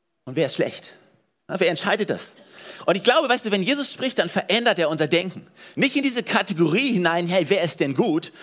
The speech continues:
und wer ist denn schlecht? Ich glaube, dass es bei Gott immer danach geht, also er schaut nach Demut. Er widersteht den Stolzen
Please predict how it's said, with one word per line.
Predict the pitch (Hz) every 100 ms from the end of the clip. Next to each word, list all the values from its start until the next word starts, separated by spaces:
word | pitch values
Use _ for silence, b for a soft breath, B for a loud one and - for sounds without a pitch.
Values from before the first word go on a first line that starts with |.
| B
und | 156
wer | 185
ist | 156 -
denn | 131
schlecht? | 208 196 - - b b b b b _ _
Ich | 165
glaube, | 196 240 240
dass | 208
es | 180
bei | - 156
Gott | 170 208
immer | 226 247
danach | 180 151 139
geht, | 131 - B B B B
also | - 160 - _ _ _ _
er | -
schaut | 175 196 180
nach | 139
Demut. | - 160 147 80 - - _ _ _ _ _ _ _
Er | 127
widersteht | 156 127 - 196 233
den | 226
Stolzen | - 185 196 208 139 151